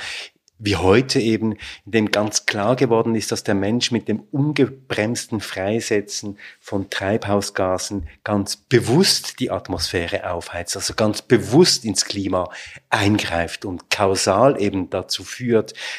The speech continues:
dass solche Naturereignisse entstehen und eben diesen Schaden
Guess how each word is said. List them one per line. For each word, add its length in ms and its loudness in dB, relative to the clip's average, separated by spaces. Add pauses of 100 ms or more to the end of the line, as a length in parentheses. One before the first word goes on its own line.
(120)
dass 300 0
solche 440 2 (300)
Naturereignisse 1300 -2 (560)
entstehen 640 4
und 240 -16
eben 180 -10
diesen 300 -10
Schaden 520 -10